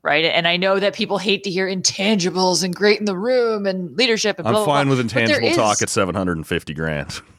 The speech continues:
Speaker 1: Exactly.
Speaker 2: Like
Speaker 1: Th-, uh, that, that is what you pay for intangibles.
Speaker 2: Yes.
Speaker 1: That's an appropriate price
Speaker 2: Right.
Speaker 1: for intangibles. And there is something to be said for someone who's been in the league for twenty
Speaker 2: Yep.
Speaker 1: years, who loves this team, who wants to be here, who's
Speaker 2: And it's clearly
Speaker 1: literally only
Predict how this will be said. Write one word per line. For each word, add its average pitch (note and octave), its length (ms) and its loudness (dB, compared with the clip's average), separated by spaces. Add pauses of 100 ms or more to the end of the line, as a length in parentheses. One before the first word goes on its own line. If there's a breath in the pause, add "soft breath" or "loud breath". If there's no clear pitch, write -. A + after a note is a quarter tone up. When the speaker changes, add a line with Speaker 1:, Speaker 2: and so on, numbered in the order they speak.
(100)
Speaker 1:
Exactly. D#4+ 720 2
Speaker 2:
Like - 560 -6 (100)
Speaker 1:
Th-, - 200 -12
uh, G#3 100 2 (120)
that, G#3 280 0
that E4 180 2
is D4 160 -2
what B3+ 140 0
you A3+ 140 0
pay A3+ 320 2
for F#3 200 2
intangibles. C#3 480 -6
Speaker 2:
Yes. D#2 200 2
Speaker 1:
That's G#3 180 2
an C4 100 2
appropriate G#3+ 760 0
price G#3 220 4
Speaker 2:
Right. B2 320 2
Speaker 1:
for - 80 -6
intangibles. G#3 520 -2
And A#3 120 0
there A#3+ 140 2
is C4 160 2
something A#3 360 0
to G3 60 2
be F3+ 120 -2
said A3+ 260 0
for F#3+ 80 -6
someone F3 320 -4
who's D#3 180 -4
been E3 220 0
in D#3 100 -6
the D3 120 -2
league G#3+ 300 0
for F3+ 120 -2
twenty C#3+ 280 -4
Speaker 2:
Yep. C3 120 4
Speaker 1:
years, C#3+ 460 0 (440 loud breath)
who G3+ 200 2
loves F#3 460 2
this F3 280 0
team, D3 400 -2
who G3 140 2
wants F3+ 460 0
to D#3 100 0
be B2+ 200 -6
here, D#3+ 360 -2
who's F#3 80 -4
Speaker 2:
And C#3 80 2
it's - 80 -2
clearly C#3+ 420 0
Speaker 1:
literally G#2 160 0
only F#2 140 2